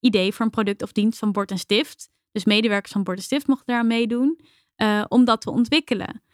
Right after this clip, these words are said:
En dan, eh, dan, dan bied je mensen eigenlijk de kans ook om iets te ontwikkelen, om een skill te ontwikkelen, die weer bijdraagt aan dat horizontaal organiseren. Dus dat had ik uit dat boek gehaald. Ehm, ja, en voor de rest is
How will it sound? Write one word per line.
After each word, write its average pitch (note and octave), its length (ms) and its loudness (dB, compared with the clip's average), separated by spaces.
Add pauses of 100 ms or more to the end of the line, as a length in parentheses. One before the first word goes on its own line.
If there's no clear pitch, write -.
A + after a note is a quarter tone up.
(340)
En A3+ 140 4
dan, C4+ 340 2 (220)
eh, G#3+ 540 -4 (240)
dan, A#3+ 340 0
dan A#3 180 0
bied D#4+ 180 6
je D4+ 60 0
mensen C4+ 260 2
eigenlijk - 280 -4
de - 80 2
kans F4 200 0
ook C#4+ 140 -4
om A#3+ 120 2
iets C4 220 0
te - 120 -8
ontwikkelen, A3+ 560 -2
om C#4 80 0
een G3 80 -2
skill A#3 340 0
te C4+ 120 -6
ontwikkelen, C#4+ 560 -2 (280)
die C4+ 140 4
weer C4 160 2
bijdraagt G3+ 520 -2
aan A3 100 -4
dat G#3 120 -8
horizontaal A3 560 -4
organiseren. A#3 760 -2
Dus A3 220 -14
dat A#3 200 -4
had A#3+ 140 -6
ik - 100 -8
uit G#3 140 -6
dat B3 200 -2
boek C#4+ 200 -4
gehaald. C#4 540 -4 (580)
Ehm, G#3 580 -2 (340)
ja, D4+ 140 2
en C4+ 80 2
voor - 120 -2
de C#4+ 60 0
rest - 360 -4 (480)
is A#3 300 -12